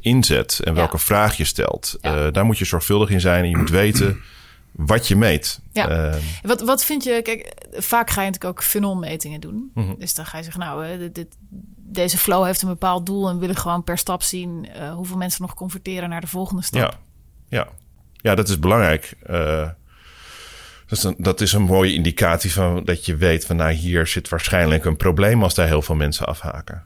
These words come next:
Speaker 2: Ja.
Speaker 1: Maar ja, er zijn ook andere meetinstrumenten van hoe lang mensen bijvoorbeeld op een pagina zitten. Maar om daar waarde aan te ontlenen,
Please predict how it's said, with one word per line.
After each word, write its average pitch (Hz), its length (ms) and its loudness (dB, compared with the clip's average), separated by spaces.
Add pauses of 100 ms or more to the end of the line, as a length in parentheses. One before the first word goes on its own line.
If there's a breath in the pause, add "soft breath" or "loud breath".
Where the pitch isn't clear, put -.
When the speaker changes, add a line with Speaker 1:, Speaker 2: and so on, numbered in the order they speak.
(140)
Speaker 2:
Ja. 208 100 -2
Speaker 1:
Maar 98 100 4
ja, 101 120 6
er 101 80 6
zijn 104 180 6
ook - 120 4
andere 107 320 6
meetinstrumenten 80 760 2
van 85 220 2
hoe 85 260 2
lang 85 180 6
mensen 87 280 2
bijvoorbeeld 87 360 0
op 85 80 -4
een 87 120 0
pagina 95 480 4
zitten. 78 520 -2
Maar 82 260 -2
om 82 180 0
daar 82 200 2
waarde 101 400 4
aan 80 220 2
te - 140 -2
ontlenen, 76 640 0